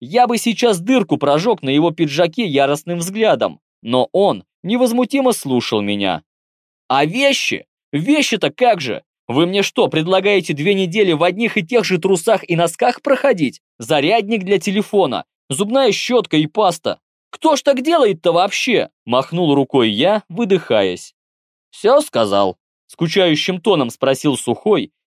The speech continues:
и, не дождавшись моего ответа, продолжил. «У Вениамина Бенедиктовича обследования отменяются. В университете уже в курсе, что тебя пока не будет. Родители также предупреждены.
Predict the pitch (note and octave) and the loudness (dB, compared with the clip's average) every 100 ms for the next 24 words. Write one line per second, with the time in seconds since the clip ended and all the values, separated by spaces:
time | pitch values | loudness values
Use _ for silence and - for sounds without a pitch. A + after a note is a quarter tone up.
0 | - E3+ F#3 F3+ D#3+ E3 C3 - - A#2+ | -6 -2 0 0 2 0 0 -2 -6 -2
1 | A#2+ A#2 G#2+ - F#3 G#3 F3 A3+ A3 C3 | 0 2 0 0 -2 0 0 0 0 0
2 | G#2+ G2+ F#2 D#2+ _ _ - A2+ D#3+ G3+ | -2 -2 -6 -8 _ _ -6 0 0 0
3 | G#3+ A3+ A#3 A3+ A3 A3+ G#3 C#4+ - C#3 | 0 0 0 0 0 -2 0 -2 0 -2
4 | A#2 - A#2 B2 - - A3+ A3 G#3+ G3+ | 0 -2 -2 -2 -2 -4 -2 0 0 0
5 | G#3 B3+ A#3 D3+ A#2+ A2 G#2+ G#2 - A2 | 0 -2 -2 -2 0 0 -2 -4 -2 -2
6 | F#2 _ _ _ - A2+ D3+ D#3+ D#3+ E3 | -2 _ _ _ -10 -2 0 0 0 0
7 | E3+ E3 B3 A3+ C#3+ A#2 D3+ G#3+ A#3 - | -2 -2 0 0 0 0 0 2 0 0
8 | G#3+ F#3 E3 D#3+ - C#3 D3+ D3 - D3+ | 0 0 0 -6 -2 -2 0 0 0 0
9 | C3+ C3 C#3 A2+ B2+ A2+ A2 _ _ - | -2 -2 -2 0 0 0 -4 _ _ -2
10 | E3 G3+ B3 C4 B3+ B3 A#3 C#4 C4 G#3 | 0 0 -2 -2 0 2 2 2 2 0
11 | G#3 B3+ A3 G#3 A3 F#3 G#3+ D3 G#2+ | -2 0 0 0 -2 0 0 0 -2